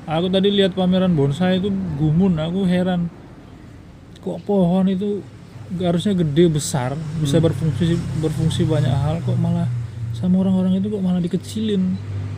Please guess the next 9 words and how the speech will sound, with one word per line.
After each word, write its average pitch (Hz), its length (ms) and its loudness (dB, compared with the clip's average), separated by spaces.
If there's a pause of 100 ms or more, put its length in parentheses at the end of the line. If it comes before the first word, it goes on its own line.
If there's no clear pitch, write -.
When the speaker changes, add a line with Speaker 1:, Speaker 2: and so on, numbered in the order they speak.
(160)
Speaker 1:
malah 180 240 2
dibikin 175 560 2
imut 208 340 6
gitu, 208 280 4
itu 240 160 4
kayak, 214 320 6 (880)
kayak 190 240 2
mainan 208 480 6 (100)
gitu. 139 220 -2